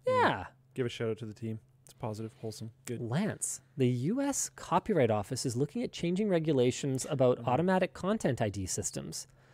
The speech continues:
Speaker 2: They're taking public comments for a month. This is everyone's chance to make their voices heard about content I D abuse." Hey, what a great message. Thanks, Lance.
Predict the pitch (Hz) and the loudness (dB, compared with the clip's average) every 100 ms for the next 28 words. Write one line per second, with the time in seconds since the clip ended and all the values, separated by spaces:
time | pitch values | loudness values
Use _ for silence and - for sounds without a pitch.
0 | _ _ - - 135 - 123 - 120 180 | _ _ -6 0 0 0 -2 0 0 -2
1 | - 123 110 120 190 - - 101 107 185 | -4 -4 -2 -2 -4 -8 -6 -4 -2 0
2 | 269 - - - 117 135 - 143 147 190 | -2 -6 -10 -4 -2 -4 0 0 2 0
3 | 233 - - 127 156 - 135 127 143 120 | 0 -2 -2 -2 -2 -2 0 2 2 2
4 | 120 113 175 - 110 117 147 156 - 175 | 2 2 -2 -2 0 0 2 0 0 -4
5 | 262 220 127 104 107 95 101 90 - 254 | -2 -2 0 0 0 -2 -4 -2 2 4
6 | 147 185 214 143 127 127 147 160 240 - | 8 6 6 0 2 4 4 0 2 0
7 | 104 - 247 262 117 117 233 - | 0 0 0 0 0 2 2 0